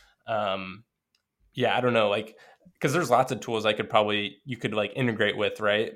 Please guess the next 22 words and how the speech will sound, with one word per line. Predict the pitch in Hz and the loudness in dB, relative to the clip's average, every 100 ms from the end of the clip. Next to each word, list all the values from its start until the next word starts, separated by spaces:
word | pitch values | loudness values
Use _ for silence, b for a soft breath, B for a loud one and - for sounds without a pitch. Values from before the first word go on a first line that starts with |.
| - | -8
And | 120 | -8
so | 117 | -4
then | 117 110 | -4 -4
it's, | 110 | -4
like, | 104 104 | -6 -4
figuring | 117 107 | -4 -2
out | 98 | -4
which | 110 - | -8 -8
tool | 113 107 107 | -4 -2 -2
is | 104 | -4
the | 107 | -4
one | 104 104 | -2 -2
that | 98 | -2
makes | 104 90 | -6 -6
sense. | - 143 135 131 127 - B B B - | 0 2 2 0 -4 -12 B B B -4
And | 113 107 | 0 4
then, | 104 104 104 101 104 _ _ - - | 4 4 2 -4 -10 _ _ -20 -4
um, | 110 104 98 95 95 95 _ _ _ _ _ _ _ - _ | 0 2 0 -2 -8 -14 _ _ _ _ _ _ _ -20 _
yeah, | 131 120 | 6 6
I | |
feel | 123 170 | 6 4
like | 151 143 | 4 0